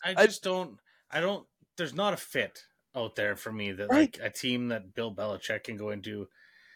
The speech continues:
Speaker 1: The
Speaker 2: You know who would
Speaker 1: Falcons,
Speaker 2: be
Speaker 1: like,
Speaker 2: good?
Speaker 1: the en-, the environment in Atlanta is fun. He is
Speaker 2: I bet
Speaker 1: inherently not a fun person just by looking at him.
Speaker 2: <laughs>
Speaker 1: You know, New Eng-, like, New England
Speaker 2: No.
Speaker 1: was all business.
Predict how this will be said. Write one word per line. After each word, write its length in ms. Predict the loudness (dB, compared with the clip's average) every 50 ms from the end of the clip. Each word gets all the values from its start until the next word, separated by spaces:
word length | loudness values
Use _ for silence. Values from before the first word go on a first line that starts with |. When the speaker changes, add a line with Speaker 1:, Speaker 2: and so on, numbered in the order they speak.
| -20 -20 -20 -20 -20 _ _ _ _ _ _ _ -20 -20 -20 -20 _ _ _ -4
Speaker 1:
The 100 | -2 -2
Speaker 2:
You 80 | 2 6
know 140 | 8 10 10
who 60 | 12 12 12
would 120 | 12 12
Speaker 1:
Falcons, 140 | 12 8 10
Speaker 2:
be 80 | 12 12
Speaker 1:
like, 160 | 12 12 12
Speaker 2:
good? 0 |
Speaker 1:
the 40 | 10
en-, 240 | 6 -4 -4 -8 -10 -8
the 180 | -6 -4 -2 -2
environment 580 | -2 0 2 4 4 4 4 2 -2 -6 -4
in 80 | -4 -4
Atlanta 380 | -4 -2 -2 0 0 0 0 -2
is 120 | -4 -4
fun. 420 | -6 -6 -4 -2 -2 -2 -6 -10 -18 _ _ _ _ _ _ _ _ _ _ _ _ _ _
He 240 | -14 -8 -4 -2 -2
is 100 | 2 6
Speaker 2:
I 80 | 6 8
bet 140 | 8 8 6
Speaker 1:
inherently 420 | 6 4 2 0 -2 -2 -2 -2
not 260 | 0 2 2 2 2
a 60 | 2
fun 420 | -2 -2 -2 -2 -2 -2 -2 -6 -8
person 540 | -6 -6 -6 -6 -6 -8 -12 -12 -14 -16 -16
just 320 | -12 -8 -8 -8 -8 -6 -2
by 180 | 0 0 0
looking 380 | 0 -2 -6 -6 -6 -6 -6 -6
at 140 | -6 -8 -10
him. 120 | -12 -14 -20 _ _ -2
Speaker 2:
<laughs> 140 | -2 0 4 4 6 8 8
Speaker 1:
You 140 | 6 8
know, 60 | 6 6
New 100 | 8 8
Eng-, 180 | 6 6 6 -2
like, 160 | -4 -4 -4 -4 -4
New 120 | -4 -4 -2
England 280 | -2 2 4 4 4
Speaker 2:
No. 40 | 4
Speaker 1:
was 120 | 2 -2
all 320 | 0 2 2 2 2 0 -2
business. 340 | -4 -4 -4 -4 -8 -12